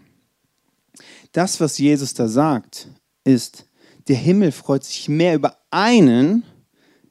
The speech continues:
der neu zu Jesus findet, als über neunundneunzig Christen, die jeden Sonntag in die Kirche gehen, die in eine Small Group gehen,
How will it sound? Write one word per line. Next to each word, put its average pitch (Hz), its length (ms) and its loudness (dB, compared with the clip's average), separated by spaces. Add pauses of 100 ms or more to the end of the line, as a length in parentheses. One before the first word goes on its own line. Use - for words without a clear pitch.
(600)
der 143 100 4
neu 170 440 4
zu - 240 -8
Jesus 156 500 0
findet, 131 400 -2 (300)
als - 180 -8
über 131 160 0
neunundneunzig 151 920 0
Christen, 123 680 -4 (420)
die 151 140 0
jeden 165 300 -2
Sonntag 165 260 -4
in 170 100 -6
die 170 80 -10
Kirche 120 380 -12
gehen, 143 280 -14 (100)
die 175 100 -4
in 185 80 -4
eine 180 220 -12
Small 120 420 -6
Group 127 200 -10
gehen, 156 180 -10